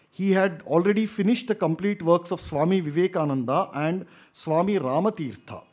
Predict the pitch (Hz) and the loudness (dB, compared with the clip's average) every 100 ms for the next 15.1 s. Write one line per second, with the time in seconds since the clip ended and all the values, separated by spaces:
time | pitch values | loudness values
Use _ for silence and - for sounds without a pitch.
0 | _ _ _ _ _ _ _ - - 151 | _ _ _ _ _ _ _ -20 -6 0
1 | 151 202 - 196 190 220 185 202 196 170 | 2 2 2 0 2 2 2 -2 -2 -4
2 | 175 214 196 - - _ 135 135 175 - | 0 0 0 -8 -16 _ -4 2 2 0
3 | 202 170 170 147 143 165 170 185 165 156 | -8 -4 -4 -2 -2 0 -2 -4 -4 -4
4 | - 160 160 190 139 156 120 120 120 - | -8 -8 -4 -2 0 -2 -2 -4 -6 -10
5 | - - _ - 190 - 180 151 - - | -18 -20 _ -4 -2 0 0 0 -6 -16
6 | _ _ _ _ _ - 151 208 240 143 | _ _ _ _ _ -4 2 4 2 2
7 | 196 240 240 233 196 165 196 220 202 131 | 4 4 2 0 0 0 0 0 -2 -2
8 | 185 190 - 135 165 196 - 160 180 - | -4 -4 -4 2 4 4 -2 -2 -2 -2
9 | 113 151 220 220 160 180 208 202 135 127 | 0 2 4 4 0 0 -4 -2 -2 0
10 | 143 117 82 - _ _ 113 151 151 175 | -2 -2 -6 -16 _ _ -2 2 4 2
11 | - 247 240 240 147 185 233 185 147 139 | 0 0 0 0 0 4 4 4 4 2
12 | 139 - - 120 160 208 - 214 160 175 | -2 -10 -16 -2 2 2 0 -2 0 4
13 | 202 190 220 220 180 - 139 156 - 240 | 2 2 0 0 -2 -2 0 0 0 -6
14 | - 185 175 - 196 - 196 202 - 175 | -2 0 0 -2 -4 -2 -4 -4 -4 -8